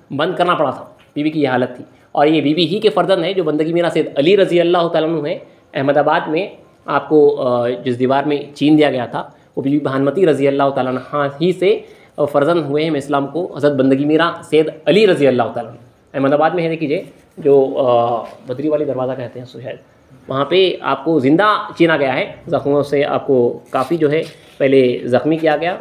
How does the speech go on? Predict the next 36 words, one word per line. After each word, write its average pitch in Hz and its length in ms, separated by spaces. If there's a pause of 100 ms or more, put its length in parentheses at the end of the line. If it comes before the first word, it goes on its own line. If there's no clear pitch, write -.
(120)
उसके - 200
बाद 147 300
आपको 156 380
ज़िंदा 139 320
उस 143 120
दीवार 123 300
में 160 280
चीन 175 260
दिया 135 140
गया। - 140 (260)
बंदगी 143 280
मीरा 170 440
सैयद 156 300
अली 170 240
रज़ी 135 240
अल्लाह 135 260
ताला 123 220
अन्हु। - 140 (760)
इमामना 208 280
मेहदी 226 280
मौद 240 180
अलैहिस्सलाम 226 840
चंद 180 140
रोज़ 214 300
इस, 180 240
अ, 160 320 (120)
इलाके 160 320
में 202 120
रहे 180 220
हैं। 175 320 (600)
उसके - 180
बाद 175 220
इमामना 175 300
मेहदी 165 220
मौद 175 180
अलैहिस्सलाम 160 800